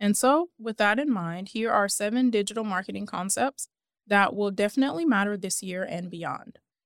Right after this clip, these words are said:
Number one, short form video is queen. If content is the king, then video content is the queen. While video is not a new trend, many B two B companies are guessing how to use video consistently.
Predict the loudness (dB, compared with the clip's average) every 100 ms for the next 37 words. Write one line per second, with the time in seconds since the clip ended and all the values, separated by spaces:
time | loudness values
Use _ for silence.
0 | _ 6 6 8 4 4 2 -2 -8 -6
1 | 0 2 2 0 0 2 4 2 2 2
2 | 0 0 -2 -4 -4 -2 -2 -4 _ _
3 | _ _ _ 0 0 4 4 4 4 0
4 | 0 -4 -2 2 2 2 -6 -10 -10 -6
5 | 2 4 4 2 0 0 0 -2 -2 -4
6 | -6 -6 -6 -6 -8 -8 -16 _ _ _
7 | _ 4 8 8 6 4 6 6 6 4
8 | -2 0 0 2 6 6 6 4 2 0
9 | -2 0 0 -2 -8 -16 _ _ -2 6
10 | 6 6 -2 -8 -2 2 4 4 2 2
11 | 0 0 0 -2 -4 -4 -2 -2 0 0
12 | 0 0 0 0 4 6 6 2 -2 -4
13 | -4 -6 -6 -8 -6 -6 -8 -8 -12 -14